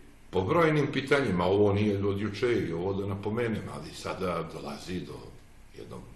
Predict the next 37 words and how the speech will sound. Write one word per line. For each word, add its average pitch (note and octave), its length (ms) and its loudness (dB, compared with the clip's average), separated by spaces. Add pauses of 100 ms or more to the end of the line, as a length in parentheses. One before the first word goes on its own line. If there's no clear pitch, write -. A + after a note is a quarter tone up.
mnogo D#2+ 340 -6
većeg G#2 400 -4
i G2 40 -4
ozbiljnijeg G2 540 -4
nivoa. G2+ 320 -4 (1700)
Uvijek D#3 360 -4 (200)
ste - 200 -4
vi D3+ 140 -2
u C#3+ 40 2
nekom C#3+ 360 -2
takmičenju, - 680 -8
na - 140 -14
kraju D3 160 -2
uvijek E3+ 180 0
ste - 120 -8
vi E3 80 -2
u D#3 40 0
nekom D3+ 240 -4
takmičenju D3 440 -8
s - 100 -8
nekom C3 280 -8
mašinom A2 340 -8 (600)
ili A2+ 140 0
nekim A2 380 -2
sistemom G#2+ 580 -2
mašina. - 420 -10 (960)
Evo, D#2 260 -8 (440)
pričamo F2+ 420 -6
inače G2 300 -4
o F2 40 -4
mnogim G2 300 -4
stvarima G#2 320 -4
i G#2 40 -2
objašnjavamo G2+ 520 -6
ih G2 120 -6
u G#2 120 -10
kontekstu G#2+ 500 -8